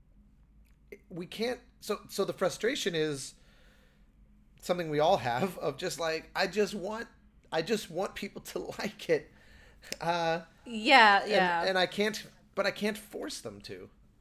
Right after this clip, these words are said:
Speaker 2: Yes,
Speaker 1: You
Speaker 2: you
Speaker 1: know, and
Speaker 2: can't.
Speaker 1: it's, and that's,
Speaker 2: Mm-hmm.
Speaker 1: like, you know, I think you shouldn't even want to force people to. Uh, like, I want people to like it because they find something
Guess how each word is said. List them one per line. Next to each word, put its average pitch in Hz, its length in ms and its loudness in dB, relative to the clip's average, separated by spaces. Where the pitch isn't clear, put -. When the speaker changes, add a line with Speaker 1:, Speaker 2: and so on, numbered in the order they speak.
Speaker 2:
Yes, 226 320 6
Speaker 1:
You 139 60 0
Speaker 2:
you - 40 0
Speaker 1:
know, 147 80 -2
and - 80 -2
Speaker 2:
can't. 196 220 2
Speaker 1:
it's, 143 180 -6
and 143 140 -6
that's, 208 260 0
Speaker 2:
Mm-hmm. 185 120 -6
Speaker 1:
like, - 600 -6
you 139 180 -2
know, 156 240 -2
I 196 160 2
think 175 260 -6
you 135 60 -8
shouldn't 139 400 -10
even 123 260 -6
want 156 280 -8
to - 60 -14
force 110 340 -10
people 101 380 -12
to. 127 300 -12
Uh, 127 680 -2
like, 127 340 -4
I 135 140 -2
want 135 340 -6
people 135 420 -4
to 131 140 -8
like 131 280 -4
it 131 140 -6
because 123 400 -10
they 120 140 -4
find 131 320 -8
something 120 560 -12